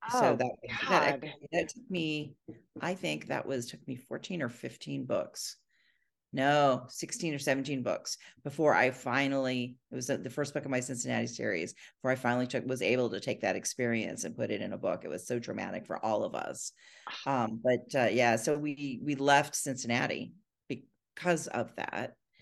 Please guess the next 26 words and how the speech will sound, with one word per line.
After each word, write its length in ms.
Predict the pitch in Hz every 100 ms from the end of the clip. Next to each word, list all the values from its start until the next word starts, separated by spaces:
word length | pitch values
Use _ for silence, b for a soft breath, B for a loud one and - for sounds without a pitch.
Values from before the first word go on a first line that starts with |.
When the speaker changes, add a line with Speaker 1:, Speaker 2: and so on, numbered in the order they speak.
| b
Speaker 2:
Yeah. 380 | 165 175 170 117
Speaker 1:
Um, 40 | - _ _ _ 139
because 400 | 104 127 135 135
the, 220 | 131 120
the, 240 | 123 110
the, 320 | 110 110 107 -
the 80 | 120
guy 480 | 120 117 113 113 113 _ _
was 200 | 123 117
very 160 | 127 117
threatening. 500 | 131 127 101 98 110
You 60 |
got 200 | 117 113
thirty 260 | 139 139 139
days 520 | 120 110 95 - - _ _ _ _ _ _ _ _
for 340 | 139 123 107 -
arson 380 | 131 135 147 139
and 120 | 120
attempted 440 | 113 127 123 120 113
murder 540 | 90 76 62 - - _
and 580 | 117 110 113 113 113 170
Speaker 2:
Mm. 280 | 160 151 151 147
Speaker 1:
thirty 220 | 131 131
days. 500 | - 107 - - - - b b b b b -
And, 380 | 120 123 120 64
uh, 260 | 55 -